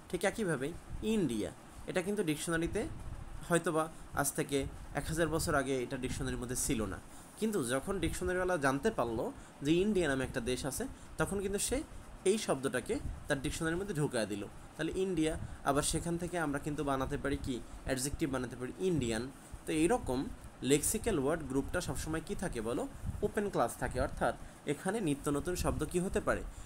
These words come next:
ঢুকতে পারে বা join করতে পারে। এরপরে হলো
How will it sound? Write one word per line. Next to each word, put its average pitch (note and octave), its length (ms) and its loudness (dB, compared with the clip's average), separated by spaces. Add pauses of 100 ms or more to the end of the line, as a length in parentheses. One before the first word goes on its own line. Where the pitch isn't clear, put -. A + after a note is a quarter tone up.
(280)
ঢুকতে F3 280 4
পারে F#3 300 4 (360)
বা G#3 240 4 (680)
join D3 260 6
করতে A2 280 -2
পারে। F2 220 -4 (1400)
এরপরে F3+ 360 4
হলো C#3+ 320 0